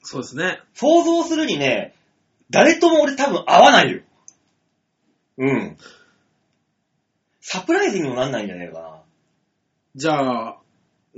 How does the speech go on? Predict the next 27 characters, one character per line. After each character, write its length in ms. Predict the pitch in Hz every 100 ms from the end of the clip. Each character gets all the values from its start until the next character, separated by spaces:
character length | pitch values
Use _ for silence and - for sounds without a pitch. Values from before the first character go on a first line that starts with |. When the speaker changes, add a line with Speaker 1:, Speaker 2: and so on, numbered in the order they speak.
| 135
Speaker 1:
ガ 180 | 139 147
ッ 40 |
ツ 160 | - -
キ 80 | -
さ 160 | 147
ん 40 | 143
に 80 |
入 200 | 139 139
る 80 | 107
と 100 | -
か。 140 | - 220 440 466 480 - 392 403
Speaker 2:
<laughs> 640 | 294 - 262 - - -
コ 280 | 349 392 427
ン 40 |
ビ 100 | 339
に 120 | 240
入 200 | 185 196
っ 60 | 165
て 100 | 139
ト 120 | 196
リ 140 | 202 147
オ 60 |
に 60 | 110
な 100 | 92
る。 160 | - _ _
Speaker 1:
そ 400 | 208 208 147
う。 20 | -